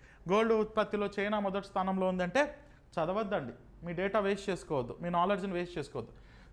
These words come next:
So, we are concerned with only physical geography, భౌతిక భూగోళ శాస్త్రం మాత్రమే చదవాలి. మరి దీంట్లో ఏముంటాయి? క్లైమటాలజీ,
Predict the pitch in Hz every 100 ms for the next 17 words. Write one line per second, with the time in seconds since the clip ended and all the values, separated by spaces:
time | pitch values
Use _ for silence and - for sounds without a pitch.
0 | - 277 294 220 294 294 277 277 277 233
1 | 233 254 262 254 247 233 208 226 240 277
2 | - 196 208 226 196 214 208 196 202 214
3 | 160 185 233 240 233 220 214 214 208 190
4 | - 190 175 165 - 175 226 302 - -
5 | - 190 160 120 - - - - 247 214
6 | 269 262 262 240 226 233 220 220 - -
7 | - - - 175 170 180 185 202 196